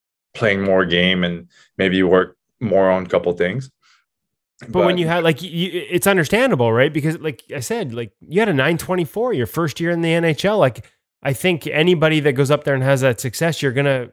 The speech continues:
Speaker 2: you're automatically gonna think, "Hey, I'm ready for this." And yet, like we said, there's, there's all kinds of lessons that are a part of that,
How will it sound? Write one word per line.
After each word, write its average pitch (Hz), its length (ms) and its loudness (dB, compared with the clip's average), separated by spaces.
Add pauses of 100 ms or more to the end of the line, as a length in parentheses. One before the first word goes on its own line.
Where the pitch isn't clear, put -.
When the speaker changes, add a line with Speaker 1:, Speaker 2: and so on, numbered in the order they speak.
Speaker 2:
you're 127 160 0
automatically 151 540 2
gonna 120 240 -2
think, 160 520 -6
"Hey, 190 140 -4
I'm 123 200 -2
ready 202 200 2
for 123 200 -6
this." 101 280 -8
And 123 180 -4
yet, 123 340 0 (320)
like 123 120 -8
we 131 120 -2
said, 160 340 2
there's, 120 260 -2
there's 131 220 0
all 135 320 4
kinds 143 340 0
of 131 80 -2
lessons 135 460 0
that 123 160 2
are 127 120 0
a 117 60 -4
part 131 300 2
of 123 60 -2
that, 127 180 -6